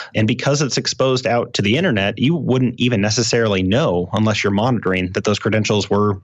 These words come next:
used at some point. So i-, it isn't a guarantee that every single login and password combination is going to be breached at some point. But making these changes, and especially because you can do this pretty easily in public cloud infrastructure, rotate credentials,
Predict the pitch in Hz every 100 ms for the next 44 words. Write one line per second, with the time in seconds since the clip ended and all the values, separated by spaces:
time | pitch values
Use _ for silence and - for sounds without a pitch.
0 | - 90 113 175 98 - 90 - 87 87
1 | - - - - - - - 127 127 -
2 | - - - 135 180 185 156 - 120 127
3 | 110 - 113 95 98 101 98 107 92 92
4 | 98 104 98 92 107 101 98 - 98 95
5 | 95 - 92 - 98 92 87 85 101 104
6 | 95 80 87 - - 78 - - - -
7 | 104 95 120 135 135 117 113 - 110 113
8 | 107 101 104 - 151 135 117 117 107 101
9 | 98 113 110 98 - 160 131 107 123 101
10 | 98 95 107 98 - 101 98 104 90 87
11 | - 90 104 113 110 92 95 98 104 -
12 | -